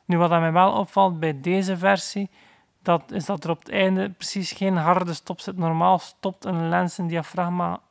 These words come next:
ehm, op het einde. Deze heeft zo wat rek op het einde. Plus,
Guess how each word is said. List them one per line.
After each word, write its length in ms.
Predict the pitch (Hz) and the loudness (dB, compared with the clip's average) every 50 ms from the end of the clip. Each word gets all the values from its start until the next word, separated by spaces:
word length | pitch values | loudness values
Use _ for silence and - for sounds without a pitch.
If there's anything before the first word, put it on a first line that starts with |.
| _ _ _ _ _ _ _ | _ _ _ _ _ _ _
ehm, 340 | _ 190 165 160 156 156 175 - - | _ -4 -4 -4 -4 -4 -6 -10 -10
op 180 | - 190 - | -12 -12 -10
het 180 | - 170 - - | -12 -14 -6 -4
einde. 300 | 180 185 185 180 170 151 | -2 -2 -2 -2 -4 -4
Deze 300 | 147 175 180 180 170 160 | -4 -4 -4 -4 -2 -4
heeft 220 | 175 170 - - | -4 -6 -6 -8
zo 120 | - 190 180 | -10 -6 -4
wat 260 | 156 151 151 147 - | -2 -2 -2 -2 -2
rek 240 | - 180 180 - - | -4 -4 -4 -4 -8
op 140 | 208 - - | -10 -8 -10
het 140 | 175 - | -10 -6
einde. 260 | 190 185 180 175 165 - _ | -4 -2 -2 -2 -4 -6 _
Plus, 440 | - 196 202 202 - - - - | -6 -4 -2 -2 -2 -6 -10 -10